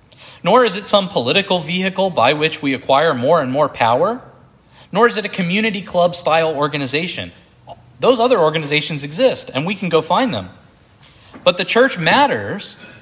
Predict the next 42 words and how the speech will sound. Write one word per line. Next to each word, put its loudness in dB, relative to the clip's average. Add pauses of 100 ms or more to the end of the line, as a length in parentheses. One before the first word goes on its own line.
not 0
because -2
it's -4
like 4
those 4
organizations, -2
but -4
because -6
it's -10
the -4
place -4 (160)
where 2
the 0
virtues 0
are 4
infused -4 (260)
and -8
stoked 0
in -2
us -4 (100)
and -4
acquired 0
by 0
us. -10 (440)
Now, 4
at 2
the -2
end 4
of 4
morning 4
and 0
evening -2
prayer -2
each -2
day, 0
there's -4
this -4
really 0
beautiful -4
prayer 2
of 0
thanksgiving -4